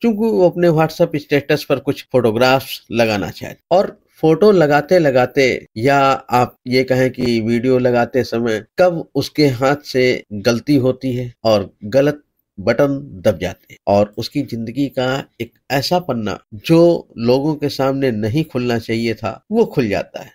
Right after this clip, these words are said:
दरअसल होता यह है कि उसने अप-, अपना स्टेटस कुछ देर पहले ही लगाया था,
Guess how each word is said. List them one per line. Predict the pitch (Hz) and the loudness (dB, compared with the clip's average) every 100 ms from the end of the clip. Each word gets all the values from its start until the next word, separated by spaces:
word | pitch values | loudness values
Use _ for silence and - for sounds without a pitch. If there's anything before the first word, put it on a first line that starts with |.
| - | -2
दरअसल | 170 180 202 | 0 2 2
होता | 170 165 214 | 2 2 0
यह | 175 151 | 2 2
है | 156 | 0
कि | 165 160 151 - | 0 0 -2 -8
उसने | 123 151 156 | -10 -2 -2
अप-, | 139 _ _ | -2 _ _
अपना | 123 127 117 | -10 -4 -2
स्टेटस | 107 - 135 131 151 - - _ | -2 -2 -2 0 -4 -6 -16 _
कुछ | 233 220 151 | -2 0 -2
देर | 135 143 | 0 0
पहले | 131 135 135 151 | 2 2 4 2
ही | 143 151 | 2 0
लगाया | 135 110 110 123 139 | 0 2 2 2 0
था, | 120 - | -4 -10